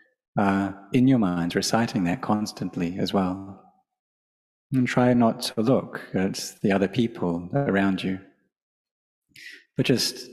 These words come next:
stay there watching your own mind.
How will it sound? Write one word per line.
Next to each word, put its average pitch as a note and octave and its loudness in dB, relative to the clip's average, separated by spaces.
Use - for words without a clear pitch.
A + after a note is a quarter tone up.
stay C#3 2
there F#2 2
watching F#2 0
your F2+ 0
own G2 0
mind. F#2 0